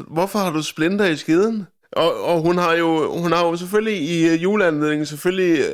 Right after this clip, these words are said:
øh, altså virkelig pyntet sin mand op, ikke? Altså, hun har pyntet det her træ.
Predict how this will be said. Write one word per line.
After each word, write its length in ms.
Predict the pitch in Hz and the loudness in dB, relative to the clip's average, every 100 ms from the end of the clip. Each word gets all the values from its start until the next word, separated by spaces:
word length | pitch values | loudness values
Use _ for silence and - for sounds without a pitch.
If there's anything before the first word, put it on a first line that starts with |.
| 95 - _ | -6 -12 _
øh, 120 | 78 - | -8 -6
altså 240 | 151 151 | -4 -4
virkelig 480 | 151 175 175 156 139 - _ _ _ - | 0 0 2 0 -2 -6 _ _ _ -4
pyntet 360 | 160 156 147 | -4 -2 -4
sin 180 | 131 139 | -2 -2
mand 220 | 139 156 | 0 0
op, 160 | 135 147 | 0 0
ikke? 280 | 180 185 170 | -2 -4 -10
Altså, 200 | - 151 | -8 -4
hun 120 | 160 147 | -2 -2
har 80 | |
pyntet 420 | 139 175 190 185 143 | -2 -2 -2 0 0
det 80 | |
her 140 | 139 123 | 0 -2
træ. 260 | - 135 | -4 -6